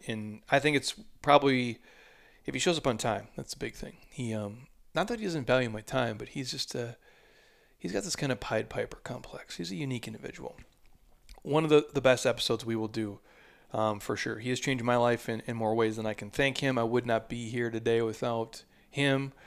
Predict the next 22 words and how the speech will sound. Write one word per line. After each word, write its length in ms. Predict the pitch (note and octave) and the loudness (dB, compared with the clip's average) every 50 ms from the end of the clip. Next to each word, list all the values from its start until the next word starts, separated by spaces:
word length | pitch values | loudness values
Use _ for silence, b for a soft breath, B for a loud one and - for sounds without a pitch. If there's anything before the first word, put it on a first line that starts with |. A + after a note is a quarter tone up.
| B B B B B B B | B B B B B B B
And 140 | - A2+ G#2+ | -8 -6 -2
so 220 | - - B2 A#2+ | 2 4 6 6
I 60 | A#2+ | 6
think 240 | A2+ - D3 C3+ - | 4 2 0 -2 -2
you 60 | C#3+ | 2
guys 160 | C3 C3+ B2+ A#2+ | 6 6 6 6
will 80 | A#2 | 4
get 120 | A2+ B2 A2+ | 2 0 2
a 20 | |
lot 180 | A2+ A#2 A2+ A2+ | 4 4 6 6
out 140 | A2 G#2+ | 6 4
of 100 | G#2 - | 2 0
it, 100 | A2 - | -4 0
not 200 | C#3 C#3+ D3+ D3+ | 4 4 4 4
just 200 | - C#3 A#2+ - | 4 0 -4 -4
in 60 | - B2+ | -6 -4
terms 240 | - C#3+ B2+ A#2 | -4 -4 -4 -4
of 60 | A2+ - | -6 0
health 260 | - C3+ A#2+ A2 - | 4 4 4 4 4
and 100 | A#2 G#2+ | -2 -6
fitness, 520 | - - C3 B2 A#2 A2 G#2 - - - - B B B B B B B B B B _ - | -4 -2 -2 -2 -2 -4 -4 -4 -6 -8 -10 B B B B B B B B B B _ 2
but 260 | C3 C3 B2+ - - | 2 2 2 2 -4